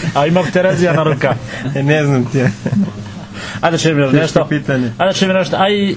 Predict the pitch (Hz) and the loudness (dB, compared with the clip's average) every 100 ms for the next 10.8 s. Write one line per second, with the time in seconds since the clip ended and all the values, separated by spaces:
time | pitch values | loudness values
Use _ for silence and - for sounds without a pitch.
0 | - 175 165 196 180 175 165 151 190 185 | -4 -2 0 0 0 0 0 0 0 0
1 | 151 185 - 175 170 165 175 170 156 - | 2 0 2 2 2 2 2 2 0 2
2 | 156 175 - 165 156 - - - - - | 0 0 0 2 2 -2 -8 -16 -16 -8
3 | 147 151 147 160 151 143 - 160 160 156 | -2 0 2 2 2 0 0 0 0 2
4 | 143 120 156 147 - 139 101 - - - | 0 0 0 0 0 -2 -4 -14 -10 -4
5 | 143 - 170 156 147 139 120 143 180 165 | -4 -2 -2 0 2 2 0 0 0 0
6 | 135 127 139 127 185 180 175 156 135 - | 0 -2 -2 0 0 2 2 0 -2 -8
7 | - - - - 147 151 147 - 120 117 | -18 -20 -18 -6 -2 0 0 0 -2 -2
8 | 107 - - - - - - - - - | -4 -6 -14 -16 -16 -16 -16 -16 -16 -16
9 | - - - - - 143 185 175 160 151 | -16 -16 -14 -10 -6 0 2 2 2 2
10 | 160 147 - 131 127 147 127 | 2 0 0 0 2 2 2